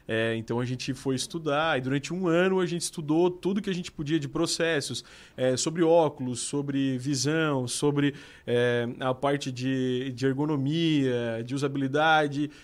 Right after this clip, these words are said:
e principalmente o processo pra desenvolver um produto que fosse resistente,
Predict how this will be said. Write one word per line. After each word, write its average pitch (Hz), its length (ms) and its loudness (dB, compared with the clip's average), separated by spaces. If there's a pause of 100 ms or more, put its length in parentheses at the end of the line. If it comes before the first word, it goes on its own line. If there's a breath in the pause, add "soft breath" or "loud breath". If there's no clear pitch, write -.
e 151 140 2
principalmente 170 720 -2
o - 20 -10
processo 165 680 -2
pra 165 320 0
desenvolver 170 560 -2
um 165 100 -4
produto 156 480 -2
que - 80 -12
fosse 160 320 -6
resistente, 151 680 -8